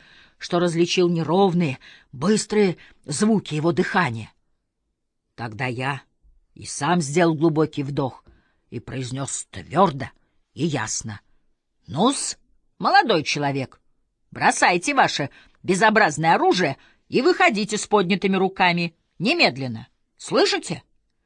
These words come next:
Свирепый проблеск белых зубов. Вот все, что я смог разглядеть в темноте.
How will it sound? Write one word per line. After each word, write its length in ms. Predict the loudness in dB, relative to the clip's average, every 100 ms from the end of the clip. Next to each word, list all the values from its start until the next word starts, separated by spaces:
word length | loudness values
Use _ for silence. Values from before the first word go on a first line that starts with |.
| _ _ _ _
Свирепый 800 | -20 -14 -4 0 2 2 0 -2
проблеск 600 | -4 0 2 2 -4 -4
белых 360 | -4 -2 -2 -4
зубов. 440 | -2 0 2 0 _ _
Вот 280 | 2 2 2
все, 320 | -6 2 2
что 160 | 2 0
я 200 | 0 0
смог 320 | 0 -4 -4
разглядеть 500 | -8 -4 -2 -4 -8
в 60 | -12
темноте. 640 | -8 -6 -6 -6 -8